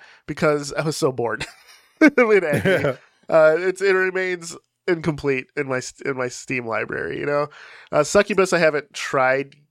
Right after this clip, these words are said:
Speaker 1: No, no, I've, I've, I've tried it a bit. It's okay.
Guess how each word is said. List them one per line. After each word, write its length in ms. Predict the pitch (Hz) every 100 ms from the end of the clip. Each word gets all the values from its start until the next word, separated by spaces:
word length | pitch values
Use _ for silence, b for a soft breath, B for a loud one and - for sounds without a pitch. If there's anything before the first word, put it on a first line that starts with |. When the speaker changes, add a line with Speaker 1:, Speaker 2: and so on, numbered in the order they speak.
| -
Speaker 1:
No, 200 | 392 453
no, 160 | 254
I've, 240 | 180 202 -
I've, 240 | 208 196 - _ -
I've 120 | 226
tried 260 | - 117 -
it 120 | -
a 20 |
bit. 300 | - - - - B B
It's 140 | - 359
okay. 480 | 285 156 143 151